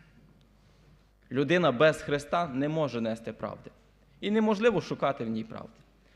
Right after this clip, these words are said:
Друзі, висновки. Ми всі раби, але чи раби Бога, чи раби гріха, це питання до кожного з нас, кому ми служимо.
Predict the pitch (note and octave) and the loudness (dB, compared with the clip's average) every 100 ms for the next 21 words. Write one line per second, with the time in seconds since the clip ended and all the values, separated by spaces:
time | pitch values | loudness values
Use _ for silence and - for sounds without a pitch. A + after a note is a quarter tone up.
0 | _ _ _ _ C3+ E3 C3+ B2 A2 - | _ _ _ _ 2 2 2 -2 -4 -16
1 | - A#2+ B2 - G#2 - G#2+ - _ _ | -6 0 0 -2 -12 -14 -18 -20 _ _
2 | _ _ _ _ _ - E3+ E3 A3 G#3+ | _ _ _ _ _ 0 0 2 4 6
3 | F3+ C3 A2 - - - _ _ _ _ | 6 4 -2 -4 -16 -20 _ _ _ _
4 | - B2+ D#3 - F3+ E3 E3 D3+ E3 G#3+ | -4 -2 0 2 4 6 4 2 0 0
5 | E3 C3+ - - _ _ - D#3 D3+ D#3 | -2 -4 -8 -20 _ _ -2 2 4 4
6 | C#3+ C#3 C3+ E3 E3+ - - - _ _ | 4 0 2 2 0 -8 -20 -20 _ _
7 | _ - - C#3 D3+ C#3 C3+ C3+ C3 C3 | _ -20 -8 -6 0 0 0 -2 -4 -4
8 | B2+ C3 A#2 A2 - D3 C3 B2 B2 - | -4 -4 -4 -8 -6 -2 0 -2 -4 -10
9 | G2+ - | -12 -14